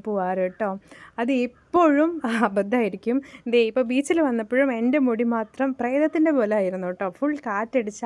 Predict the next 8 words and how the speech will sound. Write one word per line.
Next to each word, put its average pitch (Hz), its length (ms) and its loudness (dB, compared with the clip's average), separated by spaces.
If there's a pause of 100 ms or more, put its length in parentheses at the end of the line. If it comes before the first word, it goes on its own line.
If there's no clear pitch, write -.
(120)
ആകെ 233 280 -2
കെട്ടുപെട്ട് 208 500 -6 (100)
കുളമായി. 185 460 -4 (920)
പക്ഷേ 370 200 6 (100)
അതുകൊണ്ട് 330 420 6
തന്നെ 285 240 6 (100)
നല്ല 285 340 0 (120)
കാറ്റടിച്ച് 247 500 -2